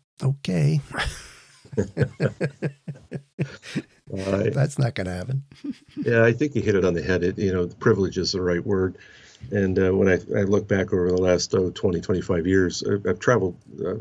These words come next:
Speaker 2: all over the world and, uh, e-, even focused for a few years in Southeast Asia. And it, it, it, I think reliability is a gene, or it's a, it's a common language for certain
Speaker 1: Yeah.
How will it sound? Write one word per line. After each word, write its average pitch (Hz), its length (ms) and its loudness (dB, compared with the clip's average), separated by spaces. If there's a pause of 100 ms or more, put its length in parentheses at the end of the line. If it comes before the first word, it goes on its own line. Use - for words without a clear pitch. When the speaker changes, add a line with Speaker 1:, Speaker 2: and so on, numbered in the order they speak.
Speaker 2:
all 107 220 2
over 92 180 2
the 90 100 -2
world 85 300 0 (200)
and, 90 280 -2
uh, 92 220 2
e-, 107 300 -2
even 104 300 4
focused 98 400 0
for 92 260 2
a 80 60 0
few 101 200 0
years 87 420 2
in 87 200 -2 (400)
Southeast 95 520 0
Asia. 90 420 0 (520)
And 98 180 2
it, 107 220 0
it, - 260 -8
it, 107 180 -2 (300)
I 95 80 -2
think 120 200 2
reliability 95 720 4
is 85 160 -4
a - 60 -8
gene, 101 540 2
or 92 240 0
it's - 180 -4
a, 87 260 0
it's 101 180 -4
a 85 60 -2
common 101 400 2
language 87 420 2
for - 180 -8
certain 82 460 0 (160)
Speaker 1:
Yeah. - 120 -6